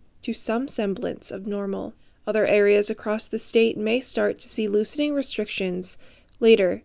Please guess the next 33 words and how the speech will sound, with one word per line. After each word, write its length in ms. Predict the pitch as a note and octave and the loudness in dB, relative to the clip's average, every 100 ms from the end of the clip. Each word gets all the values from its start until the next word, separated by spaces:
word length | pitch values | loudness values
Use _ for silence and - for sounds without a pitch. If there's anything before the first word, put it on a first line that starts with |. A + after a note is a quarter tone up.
| _ | _
in 140 | F#3+ G3 | -6 -4
the 80 | |
month. 420 | F#3+ F3+ - - - - - - - | -2 -4 -8 -14 -20 -20 -20 -20 -2
The 140 | - A#3 | 2 4
New 240 | A#3+ D4+ | 4 4
York 340 | C#4+ A#3 A3+ | 6 4 4
State 460 | - - F#3+ F#3 - | 0 -4 0 0 0
Democratic 580 | F#3+ G3 - G3 F#3+ - | -4 -4 -4 -4 -4 -4
presidential 480 | G#3+ G#3+ G3+ G3 G#3+ | -6 -2 -2 -2 -6
primary 640 | - G#3+ G#3+ A3 A3+ A3+ - - | -4 -2 0 0 0 0 -4 -18
will 340 | - A#3+ D#4 D4+ | 6 10 10 8
take 360 | - G3+ - | 4 0 0
place 320 | - F#3 G3 - | -2 0 0 -2
as 360 | G3 A3+ C4 | 0 2 0
planned 540 | - - G#3+ G3 F#3+ G3 | -4 -4 0 0 -2 -4
next 480 | F#3 F#3 - - | -4 -4 -6 -10
month, 540 | - G3+ G3+ F#3+ - - - - - | -6 -2 0 -2 -4 -16 -20 -20 -10
a 80 | G3+ | -6
judge 360 | F#3+ G3 F#3 G#3 | 0 2 2 -2
ruled 380 | G3+ G3+ G3 | 0 0 0
yesterday. 760 | G3 F#3 - - F#3+ F#3+ - - - - - - - | 0 -2 -2 -4 -2 -4 -6 -10 -20 -20 -20 -20 -10
Last 360 | - G#3 G#3 - | 0 2 2 0
week, 300 | G#3 G#3 - | 2 2 4
Democrats 560 | A3 G#3 G#3+ G#3+ A3 - | 4 4 2 0 0 0
on 160 | G#3 | -2
the 80 | G#3 | 0
State 340 | - A#3 B3 | 2 4 4
Board 240 | - C4 C4 | 2 2 2
of 140 | C4 | -2
Elections 640 | B3+ C4+ C4+ - G3 F#3 - | -2 -4 -2 -2 -2 -2 0
voted 380 | G3+ G#3+ G#3 | 2 2 2
to 180 | - A#3 | -2 -2
remove 680 | A3 A3+ A#3 C#4+ A#3 - - | 4 4 4 4 4 2 -4